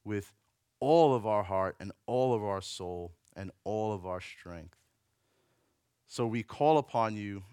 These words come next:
in our weakness, Lord, to, to make us mature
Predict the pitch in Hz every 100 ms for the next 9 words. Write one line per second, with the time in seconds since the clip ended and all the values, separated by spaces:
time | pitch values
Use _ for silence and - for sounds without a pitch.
0 | _ - 107 104 98 110 123 101 92 -
1 | - - _ _ _ _ _ _ _ _
2 | _ 107 110 95 - 107 101 95 _ _
3 | _ _ _ _ - - 113 127 127 -
4 | 113 - - 123 120 107